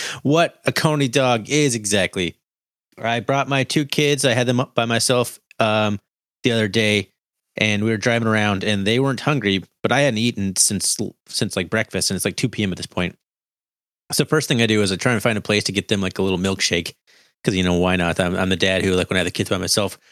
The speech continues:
"We're getting ice cream, kids." Like, that's just, <laughs> that's how it goes when I'm with them. But I was hungry, and I found this little hot dog stand that had been there for years and I'd never tried. And I went to the drive-thru and I saw a Coney dog on there.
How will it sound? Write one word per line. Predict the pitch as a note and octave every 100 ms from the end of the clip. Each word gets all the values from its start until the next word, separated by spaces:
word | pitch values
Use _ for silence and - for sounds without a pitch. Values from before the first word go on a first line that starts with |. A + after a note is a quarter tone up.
| _ -
"We're | E3
getting | F3+ F3 F3
ice | F#3 -
cream, | E3+ D#3
kids." | C#3+ D#3+ D#3+ - -
Like, | G#2+
that's | - F#2+ -
just, | - - -
<laughs> |
that's | - - D3+
how | C#3
it | B2
goes | B2 A#2+
when | A2+ G#2+
I'm | A2
with | G2+ -
them. | G#2+ G#2 _ - - - _ _ -
But | B2+
I | F3+
was | D3+
hungry, | D#3+ A2 F2 _ _ _ _ -
and | B2
I | A#2+
found | D3+ D3+
this | C3
little | C#3+ C#3+
hot | C3+ D3
dog | C3+ G#2+
stand | - G#2 G2+
that | G#2
had | G#2 G2
been | B2
there | A2+ G2
for | - G#2
years | F#2+ A2+ G2+ F#2
and | F#2
I'd | F2
never | G#2+ B2
tried. | A#2+ G#2+ F2+ F2 F2 _ _ _ _ -
And | - F#2+
I | F#2+
went | A#2+ -
to | -
the | A#2 A2+
drive-thru | G2+ A2+ A#2 - G2+
and | F#2
I |
saw | F2 A#2+ G#2+
a |
Coney | - F3 D#3
dog | F#2 F2+
on | E2+
there. | F2 E2+